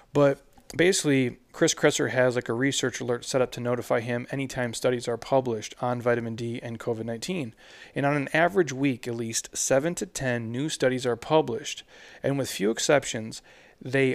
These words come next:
all support the idea that maintaining adequate vitamin D levels can reduce infection and lower the risk of severe infection, as a result,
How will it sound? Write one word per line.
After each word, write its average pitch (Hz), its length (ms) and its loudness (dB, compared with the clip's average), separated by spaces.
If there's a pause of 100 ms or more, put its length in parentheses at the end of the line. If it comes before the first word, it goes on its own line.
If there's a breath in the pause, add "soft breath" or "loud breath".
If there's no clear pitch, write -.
(180)
all 185 260 4
support 156 480 2
the 135 140 0
idea 127 400 2
that 127 260 -2
maintaining 139 640 -6
adequate 147 440 0
vitamin 139 340 2
D 139 160 -4
levels 123 400 -2
can 147 260 -6
reduce 151 520 -2
infection 120 640 -2 (320 loud breath)
and 123 220 -2
lower 147 200 4
the 170 120 2
risk 135 340 2
of 117 100 -4
severe 143 460 0
infection, 113 600 -4 (180)
as 131 220 -2
a 123 40 -8
result, 156 600 0